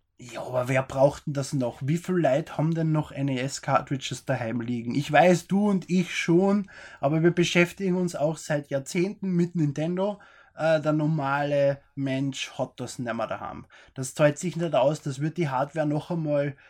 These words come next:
um zehn, zwanzig Prozent mindestens verteuern für etwas, was fünf Prozent maximal der Menschen, die das Gerät kaufen, brauchen.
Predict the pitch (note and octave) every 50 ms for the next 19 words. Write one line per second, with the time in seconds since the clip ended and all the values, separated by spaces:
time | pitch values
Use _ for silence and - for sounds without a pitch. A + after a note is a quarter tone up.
0 | _ _ - D3 D3+ D3+ D#3 D#3 D3+ D3+ - - - D#3+ D#3 E3 D#3+ - - E3
1 | C#3+ C#3 D3 D3 - - - - D#3 D3 - D#3+ D3 C#3 C#3 - D3 D3+ E3 F#3
2 | F3 D#3+ D3 - - D#3 C#3 - - - D3 C3+ - C3+ B2 B2+ C3+ C#3 C3+ C#3+
3 | D3 - D#3+ C#3+ A2+ C3 C3 C3 C#3+ C#3+ C#3 - - C3 B2 B2 B2+ - - -
4 | - - - _ _ _ _ - - E3+ D#3+ E3 D#3 - - - - - - -
5 | - A#2+ C3+ C#3 - - D#3 C#3 C3+ C#3 C3 - C#3+ C3+ C3+ C3 - - - C#3
6 | C3 B2+ B2 B2+ A#2 B2 B2 C3+ C3+ B2+ B2 B2+ C3 B2+ - D3 B2+ B2+ B2 C3
7 | B2+ - - C3 A2+ A#2+ A#2 - - B2 A2 A2 - C3+ B2+ - - G#2+ A2+ A#2+
8 | B2 - C#3+ B2 -